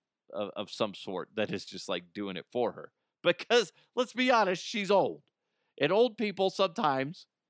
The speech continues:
you know, you just can't work technology. You're just like, "I'm, uh, I don't know." I was somewhere the other day, and they're like, "Wow,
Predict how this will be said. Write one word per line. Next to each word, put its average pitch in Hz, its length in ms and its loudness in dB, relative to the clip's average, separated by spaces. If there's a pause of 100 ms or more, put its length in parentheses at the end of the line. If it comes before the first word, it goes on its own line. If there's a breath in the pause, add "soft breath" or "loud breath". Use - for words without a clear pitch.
(720)
you 131 140 -4
know, 135 100 0
you 139 180 -2
just 143 160 -8
can't 175 240 0
work 160 220 0
technology. 123 760 0 (640)
You're 110 140 -10
just - 140 -16
like, 95 180 -8
"I'm, 78 540 -10
uh, 82 640 -16
I 85 40 -14
don't 120 200 -10
know." 110 500 -6 (260)
I 123 60 -2
was 135 100 -2
somewhere 165 320 0
the 123 160 -2
other 117 120 -4
day, 120 300 -2
and 98 100 -8
they're 95 120 -10
like, 87 240 -10
"Wow, 101 380 -6